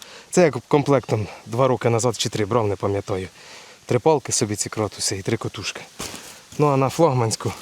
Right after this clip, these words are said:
палку ми поставимо катушку, теж у мене ось є від Карпру. Нов-, новенька, ще навіть і не рибачив на неї ні разу. Зараз скажу, як вона називається. Карпро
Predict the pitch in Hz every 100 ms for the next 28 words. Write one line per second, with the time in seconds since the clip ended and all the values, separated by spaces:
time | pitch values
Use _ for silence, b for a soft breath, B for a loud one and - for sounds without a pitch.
0 | B B B B B - 120 110 - 113
1 | 110 113 - 120 110 104 120 127 110 -
2 | 117 98 107 101 104 - 110 - 101 -
3 | 120 - 143 - B B B B B B
4 | B - 120 120 113 - 147 147 156 131
5 | 113 - 123 123 110 110 - - - B
6 | B - - 123 127 123 127 - 107 104
7 | 104 98 B B - 104 110 107 95 87
8 | B B B B B B B - 104 98
9 | - 107 107 98 107 104 104 101 104 107
10 | 131 143 110 - 110 - 110 - 143